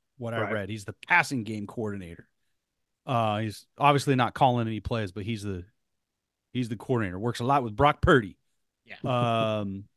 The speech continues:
Speaker 3: <laughs> All right. <laughs>
Speaker 1: so we'll see. We'll see.
Speaker 3: Okay, so let's, uh, let's move on to basketball. That was forty-five minutes on football. Um,
Speaker 1: I could,
Speaker 3: yeah.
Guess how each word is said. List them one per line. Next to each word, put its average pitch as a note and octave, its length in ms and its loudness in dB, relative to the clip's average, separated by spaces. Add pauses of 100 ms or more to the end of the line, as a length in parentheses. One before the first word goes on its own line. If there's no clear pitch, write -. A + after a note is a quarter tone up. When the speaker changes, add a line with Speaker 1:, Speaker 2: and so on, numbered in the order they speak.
Speaker 3:
<laughs> - 220 -20
All G#3 100 8
right. C#3 340 4
<laughs> G3+ 340 2
Speaker 1:
so G#2+ 480 -4 (180)
we'll E3+ 160 4
see. D3 420 2
We'll C3 100 -6
see. B2 320 -6 (440)
Speaker 3:
Okay, G3+ 380 8
so G#3+ 280 6
let's, A3+ 280 4
uh, A#3 220 10
let's A#3 180 2
move C4 200 6
on A#3 160 6
to A3+ 60 4
basketball. F3+ 720 2
That F3+ 140 0
was F#3+ 140 -2
forty-five F#3 500 4
minutes F3 240 4
on E3+ 140 0
football. E3 600 0 (280)
Um, C#3+ 440 0 (260)
Speaker 1:
I A3 140 8
could, A3 100 2
Speaker 3:
yeah. - 140 2